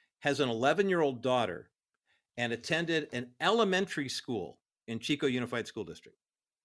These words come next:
Elementary school, and she found out that over the course of last school year,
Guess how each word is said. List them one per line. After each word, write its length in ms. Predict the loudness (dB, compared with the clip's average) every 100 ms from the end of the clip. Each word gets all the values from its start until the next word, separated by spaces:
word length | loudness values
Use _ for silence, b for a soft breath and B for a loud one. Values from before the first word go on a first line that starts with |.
| _ _ b b b b 4
Elementary 540 | 6 6 6 2 0
school, 340 | -2 -2 -2 -2
and 180 | -4 -2
she 200 | -2 0
found 380 | 2 4 4
out 200 | 4 4
that 160 | 2 0
over 240 | -2 -2 -4
the 80 |
course 400 | -8 -2 0 0
of 220 | -2 -6 0
last 480 | 2 2 -2 -10
school 340 | -12 -6 -2 0
year, 440 | 0 2 0 -2